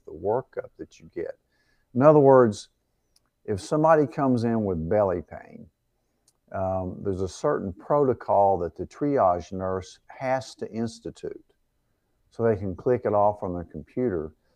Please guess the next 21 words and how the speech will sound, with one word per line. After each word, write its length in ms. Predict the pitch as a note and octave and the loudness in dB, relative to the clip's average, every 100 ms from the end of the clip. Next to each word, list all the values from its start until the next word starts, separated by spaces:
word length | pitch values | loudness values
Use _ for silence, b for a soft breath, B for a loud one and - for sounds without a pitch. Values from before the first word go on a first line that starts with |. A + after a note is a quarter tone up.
| _ _ | _ _
So, 600 | - B2 G#2+ G2+ G2 G2+ _ _ - | -4 4 6 6 2 -4 _ _ -12
I 100 | G#2 | -8
mean, 220 | G2+ G#2 | -6 -4
they 160 | A2+ A#2+ | -2 -4
have 400 | B2 D#3+ E3 - | -2 0 0 0
to 80 | |
do 220 | A2 C3+ B2 | 0 2 4
all 200 | G2+ E2 | 2 0
this 140 | E2 | -8
stuff. 440 | - - - - _ _ _ _ _ _ _ - | -12 -12 -12 -14 _ _ _ _ _ _ _ -6
Like, 220 | G2 G2 | -4 -4
you 120 | G#2+ G2 | -6 0
gotta 280 | A#2+ A#2 | 2 4
get 240 | G#2+ G#2+ G2+ - | 2 0 0 -4
either 200 | A2 G2 | -6 -4
an 80 | F#2 | -4
ultrasound 840 | G#2 G#2+ G2 - G2+ F#2+ F#2 F2+ | -4 -4 -8 -10 -10 -8 -6 -6
or 120 | E2+ | -8
a 60 | E2+ | -8
cat 360 | - F#2 F2+ | -10 -10 -10
scan. 580 | - - D#2+ D2+ D2+ F2+ | -12 -14 -14 -14 -14 -16